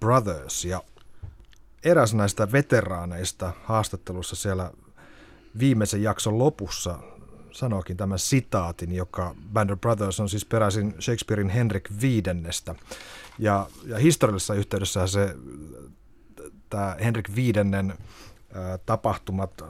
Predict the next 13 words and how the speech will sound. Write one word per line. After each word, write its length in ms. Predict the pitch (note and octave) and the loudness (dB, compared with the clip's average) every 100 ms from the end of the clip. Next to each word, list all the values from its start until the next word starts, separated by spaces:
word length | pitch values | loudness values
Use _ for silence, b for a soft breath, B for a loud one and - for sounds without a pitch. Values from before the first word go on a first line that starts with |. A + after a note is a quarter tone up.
| D2 | -12
sijoittuu 480 | - G2 - G2+ | -4 -4 -2 -6
tuonne 240 | F#2+ G#2 G#2 | -2 0 2
Agincourtin 580 | A2 A2+ G2 G#2+ F#2+ F#2 | 2 2 0 -2 -2 -2
taisteluun 720 | - A#2 G2 - F#2+ F2+ F#2 | 2 2 2 -2 -4 -4 -4
tuhatneljäsataaviisitoista, 1300 | G2 F#2+ G#2 F#2+ G2+ G2 B2 G#2+ - - E2+ - F2+ | -4 0 0 0 -2 0 0 0 -2 -8 -10 -8 -6
jolloin, 340 | F#2 F#2 F#2+ - | -4 -4 -6 2
<clears throat> 100 | D3+ | 6
jolloin 340 | C#3 A2+ G2+ - - - - - - - - | 6 6 2 -4 -18 -20 -20 -20 -20 -16 -2
englantilaiset 600 | A2+ A#2 G2 G2 G2+ - | 2 2 2 0 -2 2
on 160 | G#2+ G2 B B B B B | 0 0 B B B B B
Ranskassa 760 | G#2+ C3 C3 - - - - G2+ D#2+ | 4 8 8 6 2 2 0 -2 -2
taistelemassa 800 | - B2+ A2 G#2+ G2 G2 - A2 | 0 2 2 0 0 0 0 0
ja 200 | G2+ G2 | 0 0